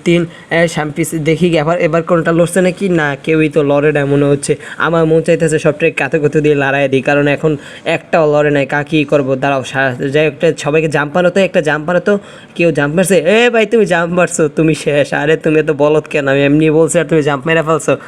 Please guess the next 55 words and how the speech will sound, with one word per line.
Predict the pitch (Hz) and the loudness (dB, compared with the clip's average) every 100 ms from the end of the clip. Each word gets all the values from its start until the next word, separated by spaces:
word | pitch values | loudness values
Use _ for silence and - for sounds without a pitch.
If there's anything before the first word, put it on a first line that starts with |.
| - | -10
যাও, | 143 151 139 | -4 -2 -2
তুমি | 143 139 | -2 0
এই | 131 | 0
ম্যাচ | 127 | 0
থেকে | - 120 | -2 -2
বাদ | 113 117 117 | 0 -2 0
হয়ে | 117 | -2
গেলে। | 110 113 | -2 -6
তোমার | 123 127 | -4 -2
জন্য | 131 127 | -2 -2
খুবই | 135 131 | -2 -2
কষ্ট | 120 139 | -2 -2
হচ্ছে। | 123 | -2
আবার | 131 139 | -2 -2
এলন্টি | 143 156 151 160 151 | 0 2 2 0 2
বেলন্টি | 151 156 147 | 2 2 0
এক, | 147 147 | -2 0
দুই, | 147 | -2
তিন। | 143 170 165 - - - | 0 -2 -2 -6 -12 -2
এ, | 180 180 | 2 2
কেউ | 185 180 | 2 2
লড়ছে? | 180 175 214 196 | 2 0 0 2
ও | 220 | 4
ভাই, | 233 220 | 4 2
হ, | 196 | 2
হ, | 202 202 196 | 2 2 2
লড়ছে, | 190 190 190 | 2 0 0
লড়ছে। | 175 175 - | 0 0 2
এই | 156 | 0
সাদাটা | 147 135 151 151 | 0 -2 0 0
মরছে। | 143 135 - | 0 -2 -2
আর | 131 151 143 - | -2 -2 -2 -2
চেত্রী | 165 165 165 | -4 0 -2
পোলারের | 151 151 151 151 | 2 2 2 2
মাথা, | 143 151 | 0 0
যাও, | 143 147 | 0 0
তুমি | - 156 147 | 0 0 2
এই | 143 | 2
ম্যাচ | 143 143 | 0 -2
থেকে | 147 143 | -2 0
বাদ | 139 135 | -2 -2
হয়ে | 147 147 | 0 2
গেলা। | 151 170 165 - - - | 2 0 -2 -14 -14 -4
আবার | 156 160 156 151 | -2 2 0 0
আর | 135 | -2
কেউ | 147 170 | 0 0
বাদ | 151 156 | 0 0
হয়েছে? | 165 170 143 | 0 0 -2
না, | 135 143 139 | 0 0 0
তুমিও | 131 143 151 151 | 0 0 2 2
লড়ো | 143 143 | 2 2
নাই, | 147 160 | 0 -2
কেউই | 151 151 151 | 0 0 2
লড়ে | 147 151 | 2 2
নাই। | 156 175 | 2 0